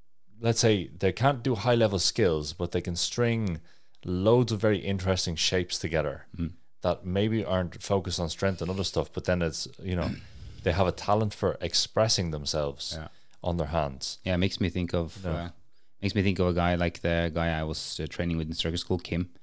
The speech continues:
Speaker 2: Um, I mean, he was, uh, he was very good on handstands. Like, he,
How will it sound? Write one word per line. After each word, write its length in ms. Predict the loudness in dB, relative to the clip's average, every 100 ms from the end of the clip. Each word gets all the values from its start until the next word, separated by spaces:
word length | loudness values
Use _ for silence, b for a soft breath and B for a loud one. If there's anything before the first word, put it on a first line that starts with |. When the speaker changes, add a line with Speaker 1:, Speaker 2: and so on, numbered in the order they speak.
| b b b b -2
Speaker 2:
Um, 400 | 2 2 -2 -6 -14 -2
I 40 | 6
mean, 140 | 10
he 120 | 10
was, 180 | 10 8
uh, 280 | 8 4 2 0
he 120 | 4 4
was 160 | 6
very 260 | 6 6 6
good 140 | 2
on 60 | -2
handstands. 600 | -4 -6 -8 -8 -8 -6
Like, 120 | -6
he, 440 | -4 -4 -4 -6